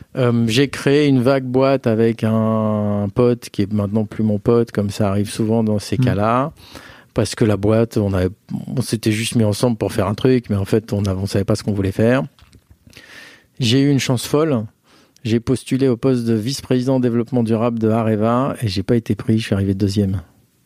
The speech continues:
Speaker 1: Ouf.
Speaker 2: Parce que ça t'a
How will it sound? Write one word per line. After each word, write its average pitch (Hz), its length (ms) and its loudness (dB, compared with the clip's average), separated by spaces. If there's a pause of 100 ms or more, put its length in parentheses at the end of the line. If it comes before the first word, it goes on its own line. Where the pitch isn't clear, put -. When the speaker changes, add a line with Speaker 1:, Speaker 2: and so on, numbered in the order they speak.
(1000)
Speaker 1:
Ouf. - 540 -8 (500)
Speaker 2:
Parce - 180 0
que - 80 0
ça 110 140 0
t'a 101 360 -2